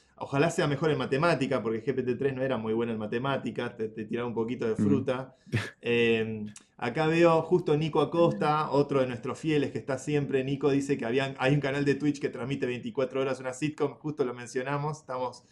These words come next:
Speaker 1: conectados telepáticamente con Nico. Em, Decker dice, "¿Cuánto tiempo faltará para ver un Chaplin e inteligencia artificial haciendo stand-up?".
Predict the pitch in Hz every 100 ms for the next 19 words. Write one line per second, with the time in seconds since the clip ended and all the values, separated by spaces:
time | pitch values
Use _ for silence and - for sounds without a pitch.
0 | _ _ - 131 127 151 135 135 127 143
1 | 143 139 131 139 135 127 147 147 165 165
2 | - - _ _ _ 135 131 127 123 120
3 | 120 139 175 170 147 160 170 143 - 180
4 | 175 170 175 160 143 131 131 147 143 131
5 | 139 143 123 147 143 131 117 110 120 131
6 | 139 135 127 113 110 147 127 143 139 131
7 | - 143 123 131